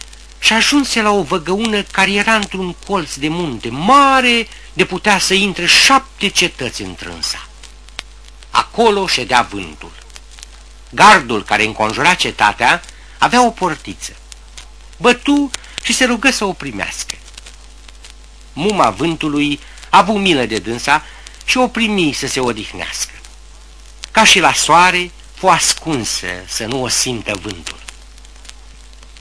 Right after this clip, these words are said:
A doua zi află că bărbatul său locuia într-o pădure mare și deasă, pe unde nu ajunsese toporul încă. Că acolo și-a făcut un fel de casă,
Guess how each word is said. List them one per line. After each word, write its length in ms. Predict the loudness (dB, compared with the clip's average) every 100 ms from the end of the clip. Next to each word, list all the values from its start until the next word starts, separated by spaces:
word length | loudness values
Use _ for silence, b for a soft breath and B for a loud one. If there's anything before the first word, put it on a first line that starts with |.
| -14 -14 -2
A 100 | 2
doua 260 | 6 6 6
zi 340 | 4 -2 -2 B B B
află 320 | B 2 4 4
că 140 | 4
bărbatul 460 | 2 4 2 2 -2
său 440 | 0 0 0 -2 B B B B
locuia 380 | 0 2 4 4
într-o 280 | 4 0
pădure 460 | 0 0 0 0 0
mare 520 | 0 0 2 2 0
și 180 | -2 -2
deasă, 540 | 0 0 2 0 -2 B B B
pe 80 | 0
unde 240 | 2 2
nu 140 | 4
ajunsese 600 | 4 4 2 -2 -2 -2 -4
toporul 600 | -6 -6 -4 -4 -6 -10
încă. 280 | -14 -18 -20 -20 -20 -20 -20 -20 -20 -20 -4
Că 220 | 0 2
acolo 520 | 4 4 4 2 4
și-a 160 | 4 4
făcut 340 | 2 -2 -2
un 140 | -4 -4
fel 320 | -2 -2 0
de 140 | -2
casă, 600 | -4 2 2 2 -2 -4